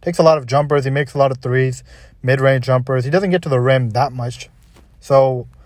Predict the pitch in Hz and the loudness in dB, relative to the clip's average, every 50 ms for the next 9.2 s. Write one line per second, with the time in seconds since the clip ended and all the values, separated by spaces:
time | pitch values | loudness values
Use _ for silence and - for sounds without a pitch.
0 | _ - - - _ - - 220 262 233 185 160 220 254 254 226 180 185 190 170 | _ -20 -20 -20 _ -2 -2 0 0 0 0 0 0 2 2 4 4 2 2 2
1 | 196 185 170 - 175 156 - - 170 165 160 147 156 160 - - - - - - | 2 2 2 0 -2 -2 -2 -2 0 2 2 0 0 -4 -10 -14 -18 -18 -20 -20
2 | - - - 185 220 - 240 202 196 185 175 - 226 233 208 175 160 170 170 - | -14 -4 -2 0 2 4 4 4 4 4 2 2 4 4 4 4 2 0 -4 -6
3 | 165 - 170 165 160 156 147 143 143 156 - _ - 165 175 170 - 196 185 160 | 0 2 2 2 2 0 -4 -6 -8 -10 -10 _ -4 -4 -4 0 2 2 2 2
4 | - - 135 123 117 117 123 123 123 123 117 - 135 131 123 - - - _ _ | 0 -2 -2 -2 -2 -2 -2 -4 -4 -4 0 0 0 0 0 -2 -12 -20 _ _
5 | _ _ _ _ _ _ - - - _ _ - 135 156 175 175 175 180 175 - | _ _ _ _ _ _ -20 -20 -20 _ _ -4 0 2 4 6 4 4 2 -2
6 | 147 - 165 165 156 156 147 147 143 143 - - 131 156 147 151 156 - _ _ | -2 0 0 0 2 2 2 2 2 2 -2 -4 -4 -2 0 0 -2 -2 _ _
7 | - - - 165 170 170 147 170 170 165 151 147 143 135 135 127 - 143 143 139 | -6 0 2 2 4 4 2 2 2 2 2 0 -2 -2 -2 -2 -2 0 0 -2
8 | 135 - 143 135 135 127 123 127 127 127 127 123 120 123 131 135 131 127 120 127 | -2 -4 -4 -2 -2 0 0 2 2 2 2 2 0 -2 -2 -2 -4 -4 -6 -6
9 | 127 131 131 147 | -6 -6 -8 -10